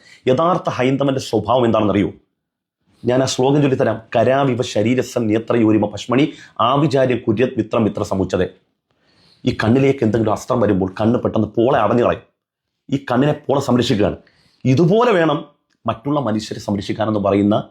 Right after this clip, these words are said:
തത്വങ്ങളും തത്വോപദേശങ്ങളുമാണ് സനാതനധർമ്മത്തിൻ്റേത്.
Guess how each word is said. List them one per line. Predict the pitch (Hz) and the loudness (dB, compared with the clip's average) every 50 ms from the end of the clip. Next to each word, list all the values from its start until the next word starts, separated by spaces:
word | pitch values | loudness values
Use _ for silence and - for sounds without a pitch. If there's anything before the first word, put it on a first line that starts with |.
| _ _ _ _ _ _ - - - _ _ _ _ _ - | _ _ _ _ _ _ -20 -20 -20 _ _ _ _ _ -6
തത്വങ്ങളും | 113 110 - - 123 117 117 113 110 107 - - 110 | -4 -4 -2 -2 0 0 2 2 0 -2 -2 -4 -6
തത്വോപദേശങ്ങളുമാണ് | 101 - 113 110 107 113 107 - 110 104 101 95 95 90 92 98 110 - _ _ _ _ _ _ _ _ _ _ _ _ - | -4 -2 0 2 2 2 2 0 0 0 2 2 2 0 0 -4 -6 -10 _ _ _ _ _ _ _ _ _ _ _ _ -16
സനാതനധർമ്മത്തിൻ്റേത്. | - - - 95 98 110 113 107 110 104 95 95 95 - - - 85 85 80 | -10 -4 -2 0 0 0 0 0 2 2 2 0 0 -2 -2 -2 -4 -4 -6